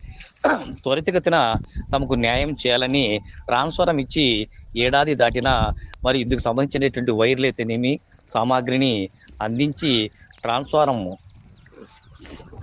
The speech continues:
ఫిట్ చేయాలని రైతులమైన మేము ఇప్పటికే మూడు సార్లు ఏడీఏ గారికి విజ్ఞప్తి చేశామని రైతులు వెల్లడించారు.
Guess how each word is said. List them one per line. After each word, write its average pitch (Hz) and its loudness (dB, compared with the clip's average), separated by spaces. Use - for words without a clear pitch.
ఫిట్ - -2
చేయాలని 127 2
రైతులమైన 120 2
మేము 123 2
ఇప్పటికే 139 -2
మూడు 117 0
సార్లు 117 2
ఏడీఏ 120 4
గారికి 113 0
విజ్ఞప్తి 117 0
చేశామని 113 2
రైతులు 117 2
వెల్లడించారు. 104 -2